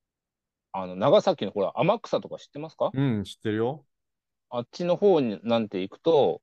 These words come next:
Speaker 2: うん。
Speaker 1: その、漁師がそれをもう商売にしてるんですよ。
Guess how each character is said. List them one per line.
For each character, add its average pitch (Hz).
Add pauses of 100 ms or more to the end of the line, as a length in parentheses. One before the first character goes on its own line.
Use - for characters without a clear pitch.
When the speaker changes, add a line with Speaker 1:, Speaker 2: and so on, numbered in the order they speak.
Speaker 2:
う 101
ん。 87 (140)
Speaker 1:
そ -
の、 92
漁 185
師 131
が 104
そ 104
れ 110
を 110
も 101
う - (460)
商 185
売 110
に 82
し -
て 98
る 87
ん 80
で -
す -
よ。 76